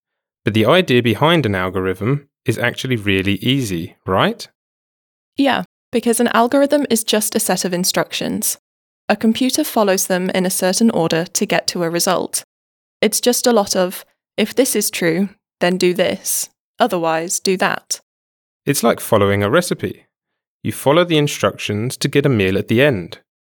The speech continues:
Speaker 2: But of course, an algorithm for a computer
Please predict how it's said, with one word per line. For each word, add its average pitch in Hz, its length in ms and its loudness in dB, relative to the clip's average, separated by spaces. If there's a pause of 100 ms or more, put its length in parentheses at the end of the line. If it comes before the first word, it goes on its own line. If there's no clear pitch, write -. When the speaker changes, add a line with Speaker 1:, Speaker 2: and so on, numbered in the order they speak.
(280)
Speaker 2:
But 233 140 0
of 220 140 -6
course, 226 520 0
an 233 140 0
algorithm 277 540 0
for 262 200 2
a 247 60 2
computer 196 580 2